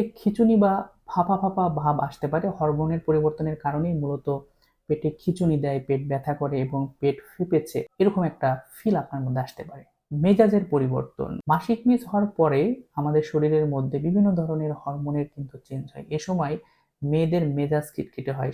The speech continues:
সকালে একরকম, বিকালে একরকম। এরকম যদি মেজাজের তারতম্য বা পরিবর্তন আপনার মধ্যে লক্ষ্য করেন, তাহলেও বুঝে নিতে পারেন যে আপনি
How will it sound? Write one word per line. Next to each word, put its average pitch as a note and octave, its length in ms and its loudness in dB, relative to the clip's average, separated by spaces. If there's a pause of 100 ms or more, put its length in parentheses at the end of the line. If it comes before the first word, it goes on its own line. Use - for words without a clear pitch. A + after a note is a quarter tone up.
সকালে D3 320 -2
একরকম, C#3 360 -8 (100)
বিকালে C3 300 -4
একরকম। C3+ 300 -8 (100)
এরকম E3+ 260 -2 (120)
যদি D#3+ 180 -2 (400)
মেজাজের E3+ 640 4
তারতম্য D#3+ 400 -2 (100)
বা D3+ 60 -2 (120)
পরিবর্তন E3+ 520 -2
আপনার C#3+ 260 -10
মধ্যে C3+ 240 -4
লক্ষ্য C3+ 320 -10
করেন, C3+ 180 -4 (100)
তাহলেও E3+ 300 -2 (100)
বুঝে C#3+ 260 -8
নিতে C3 220 -8
পারেন C3 240 -6
যে C3 140 -10
আপনি - 180 -10